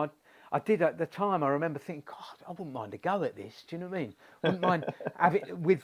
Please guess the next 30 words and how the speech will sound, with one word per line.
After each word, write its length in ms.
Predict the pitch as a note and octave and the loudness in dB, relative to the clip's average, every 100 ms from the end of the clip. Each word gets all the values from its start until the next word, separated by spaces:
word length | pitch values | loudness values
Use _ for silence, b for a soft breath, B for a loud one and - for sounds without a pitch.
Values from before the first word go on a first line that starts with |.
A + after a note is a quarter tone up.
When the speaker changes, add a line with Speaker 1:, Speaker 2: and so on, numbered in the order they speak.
| D3 | 0
Speaker 1:
the 100 | F3 | 2
memory 460 | F3+ A3 G#3+ G3 | 6 8 8 8
of 100 | F3+ | 6
what 200 | C#3+ F#3 | 6 6
it 80 | D#3+ | 6
was 180 | E3 C3+ | 0 4
like 240 | E3+ D#3 | 4 4
back 240 | D3+ D#3+ - | 2 -2 -2
in 60 | |
the 80 | D3 | -4
day, 480 | C#3+ F#3 B2+ G2+ B2 - b b b | 2 4 2 -4 -8 -12 b b b
I 40 | |
wouldn't 220 | E3 G#3 | -2 -2
mind 200 | D#3+ D3+ | 0 2
having 200 | D3+ D3 | 4 2
a 60 | C#3 | 0
go 400 | A#2 G3 F#3+ C#3+ | 0 2 4 4
at, 180 | A2 - _ _ _ _ _ | 2 -4 _ _ _ _ _
you 140 | - E3 | -4 0
know, 360 | D#3 A2+ A2+ - _ _ _ _ _ _ | 2 0 -2 -12 _ _ _ _ _ _
s-, 120 | - _ | -20 _
seeing 360 | - - G#3 F3+ | -12 -2 0 0
if 140 | - | 2
I 60 | E3+ | 0
could 260 | - D3 | 0 -4
do 220 | - G3 D3 | 4 4 4
this 320 | C#3 B2 - | -2 -4 -8
now 560 | D#3+ G3 D#3+ G#2 A2+ - | -2 0 0 -2 -4 -6
in 220 | D3 C#3+ | -6 0
the, 220 | D3 C#3+ | 2 2